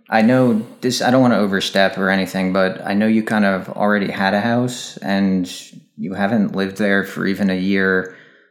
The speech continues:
So it's kinda like, why would you sell a perfectly good house, right?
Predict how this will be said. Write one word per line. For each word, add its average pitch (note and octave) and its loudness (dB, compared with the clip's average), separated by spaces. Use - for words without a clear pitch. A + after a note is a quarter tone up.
So A2+ -2
it's - -2
kinda B2 2
like, G2+ 0
why G2 2
would G#2+ 0
you G2 -2
sell F#2+ 0
a - -10
perfectly F#2 -4
good F#2+ -4
house, F#2+ -4
right? F#2 -2